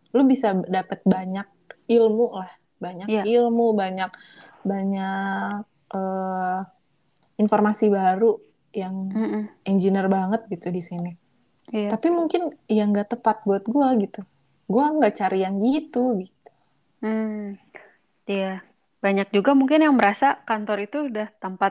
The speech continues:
Speaker 2: terbaik ya kan?
Speaker 1: Iya. Tapi mungkin
Speaker 2: Bener,
Speaker 1: buat gue
Speaker 2: bener.
Speaker 1: enggak.
Speaker 2: Bener.
Speaker 1: Ya cocok-cocokan sih emang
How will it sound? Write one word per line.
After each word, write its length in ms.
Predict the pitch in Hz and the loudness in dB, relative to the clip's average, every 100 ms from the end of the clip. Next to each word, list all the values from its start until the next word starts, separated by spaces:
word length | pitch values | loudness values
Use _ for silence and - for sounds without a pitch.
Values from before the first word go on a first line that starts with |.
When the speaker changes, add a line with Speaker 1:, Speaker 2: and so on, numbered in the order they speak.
| 196 | -2
Speaker 2:
terbaik 400 | 185 196 254 262 | -4 -2 -2 -2
ya 140 | 208 | -4
kan? 320 | 208 208 240 - - _ _ - | 0 0 -2 -8 -20 _ _ -8
Speaker 1:
Iya. 260 | 190 190 185 175 170 170 165 170 _ _ _ _ _ - - _ - _ | -4 -2 -4 -4 -8 -10 -12 -18 _ _ _ _ _ -20 -20 _ -20 _
Tapi 180 | - 214 | -6 0
mungkin 320 | 247 - 277 214 | 0 2 4 4
Speaker 2:
Bener, 20 | |
Speaker 1:
buat 140 | 185 | 2
gue 180 | 180 220 | 0 0
Speaker 2:
bener. 140 | 190 | -2
Speaker 1:
enggak. 480 | 202 185 185 180 180 - - - - - - _ _ _ - _ _ - | -4 -6 -8 -10 -14 -16 -20 -20 -20 -20 -20 _ _ _ -20 _ _ -16
Speaker 2:
Bener. 400 | 190 185 185 185 208 | -14 -12 -12 -4 2
Speaker 1:
Ya 320 | 214 214 - | 2 2 -2
cocok-cocokan 800 | - 226 226 226 214 247 269 262 | -4 -2 -2 -4 -4 -4 -4 -4
sih 180 | 254 220 | 0 -2
emang 400 | 190 180 180 | -2 -10 -10